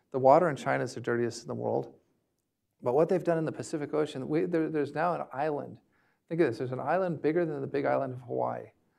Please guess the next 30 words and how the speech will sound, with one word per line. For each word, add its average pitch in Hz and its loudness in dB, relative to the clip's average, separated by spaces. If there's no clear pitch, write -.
of 131 -4
garbage, 120 2
plastic 131 -2
floating 139 -2
around 123 -2
in 120 -6
the 113 -8
Pacific 120 -12
Ocean 120 -6
right 110 -10
now. - -12
Most 165 4
of 147 0
it 143 -8
came 135 -6
from 123 -8
the, 120 -6
the 123 -6
Chinese 117 -6
and 139 -10
from 123 -12
their 120 -4
shipping 120 -4
and 110 -6
their, 120 -8
their, 123 -6
uh, - -18
their 123 -2
ecological 120 -2
practices. 120 -6